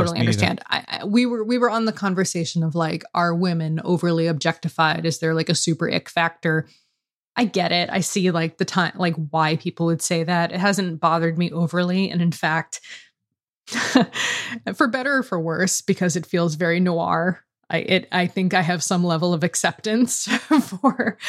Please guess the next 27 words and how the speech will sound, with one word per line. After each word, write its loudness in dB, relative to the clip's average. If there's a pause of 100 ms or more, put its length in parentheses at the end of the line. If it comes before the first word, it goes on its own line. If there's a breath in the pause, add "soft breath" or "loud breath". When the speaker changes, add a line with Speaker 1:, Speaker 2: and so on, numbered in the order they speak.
(260 loud breath)
Speaker 1:
what -2
that 2
particular 0
genre 0
tends 0
to -4
bring, 0 (260 loud breath)
which 4
Speaker 2:
Mm-hmm. 2
Speaker 1:
is -2
a 0
little 0
hypersexualization -2
of, -4
of -2
the -2
female -2 (880)
form. -2 (760 loud breath)
Speaker 2:
Uh, 0
let's -4
talk 0
about 0
Anne's 2
post, 0 (160)
"The 2
book's 0
pacing. -2